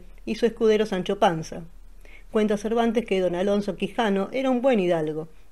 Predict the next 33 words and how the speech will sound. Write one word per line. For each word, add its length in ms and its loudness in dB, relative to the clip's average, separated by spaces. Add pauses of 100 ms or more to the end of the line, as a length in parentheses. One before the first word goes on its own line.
natural 380 0
de 80 2
La 100 2
Mancha, 440 0 (100)
aldea 300 2
de 120 0
Castilla, 560 -2
en 140 -4
España, 480 -2 (360)
que 120 -2
a 40 0
fuerza 360 2
de 100 4
leer 160 2
novelas 560 0 (180)
extravió 480 0
su 160 -2
juicio, 500 -2 (440)
despertando 840 2
en 140 -2
su 80 -6
cerebro 460 0
el 160 -2
deseo 460 0 (440)
de 360 2 (220)
emular 720 2
con 240 2
hechos 460 -2 (720)
las 200 -2
hazañas 480 0
de 80 0
aquellos 400 -2
héroes 380 2